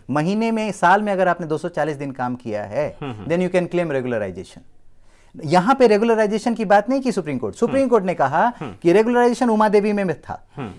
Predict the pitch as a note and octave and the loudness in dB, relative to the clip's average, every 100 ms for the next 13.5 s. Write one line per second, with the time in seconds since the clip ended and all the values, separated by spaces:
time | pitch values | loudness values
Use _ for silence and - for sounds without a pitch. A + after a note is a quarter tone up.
0 | - A#2+ D#3+ F#3 C#4+ C#4 C4 A#3+ A3 A3 | -8 2 4 6 6 4 2 0 -2 2
1 | G#3+ F#3+ F#3+ F#3 E3+ A3 B3 G#3+ E3+ G3+ | 2 2 0 2 4 2 2 4 4 4
2 | A#3+ C4 B3 C#3+ G3+ A3 G#3 E3+ A2 - | 6 6 6 4 4 4 2 0 -4 -8
3 | _ D3+ - D3 G3 G#3 - C4+ B3+ A#3+ | _ -20 -20 -4 -2 -2 4 6 6 4
4 | F#3+ E3+ A2 - _ _ _ _ F#3+ A3 | 4 4 2 -4 _ _ _ _ 6 8
5 | A3 G#3+ A#3 G#3+ D#3 D3 D#3+ F3+ - E3+ | 8 6 6 6 6 4 4 4 4 2
6 | G3+ B3+ B3+ - _ - C#3+ F#3 - D#3 | 4 4 0 -8 _ 2 6 6 4 -8
7 | - F#3 F#3+ F3 F3 G#3+ G#3+ A3+ A#3 A#3+ | 2 2 4 -2 -2 -2 -2 2 2 2
8 | A#3 B3 A#3+ C4 - _ _ D3+ F3+ A3 | 0 -2 -2 -6 -14 _ _ 2 4 6
9 | G3+ F#3+ D3+ C#3 C3+ D3 D3+ F#3+ F#3 C3 | 4 4 2 2 0 -2 -2 -2 0 2
10 | E3+ G3+ A3 G3+ A3+ A3+ B3 - - - | 4 4 2 2 0 0 -4 -8 -10 4
11 | F3 A#3+ C4 D3+ G3 G#3+ G#3+ - F#3 C#4 | 6 8 6 0 0 0 0 0 2 0
12 | B3+ F3 E3+ F#3 D4 C4 G#3+ G3 - E3 | 0 0 0 0 0 0 0 -2 -2 -4
13 | D3+ D#3 D#3 D#3+ | -4 -10 -8 -8